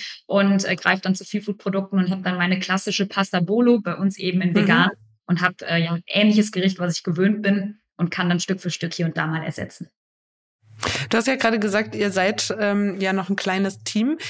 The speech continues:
Speaker 2: Wie, wie seid ihr da aufgestellt? Also habt ihr, äh, seid ihr, ähm, arbeitet ihr remote oder seid ihr zentral an einem, ähm, an einem Ort? Wie ist das bei euch?
Speaker 1: Wir sind gemixt,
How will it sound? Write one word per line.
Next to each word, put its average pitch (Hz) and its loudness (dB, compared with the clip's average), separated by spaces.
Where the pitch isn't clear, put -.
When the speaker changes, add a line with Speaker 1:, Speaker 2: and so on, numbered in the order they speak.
Speaker 2:
Wie, 226 0
wie 214 2
seid 202 0
ihr 262 0
da 180 2
aufgestellt? 269 -2
Also 202 0
habt 202 -6
ihr, 220 0
äh, 208 -2
seid 202 -2
ihr, 208 0
ähm, 190 0
arbeitet 196 -2
ihr 202 -2
remote 226 0
oder 190 -2
seid 185 -2
ihr 185 -4
zentral 185 -4
an 175 -2
einem, 175 -2
ähm, 175 -4
an 180 0
einem 170 0
Ort? 190 -4
Wie 185 -2
ist - -4
das 196 -4
bei 151 -4
euch? - -8
Speaker 1:
Wir 202 -2
sind 240 4
gemixt, 240 4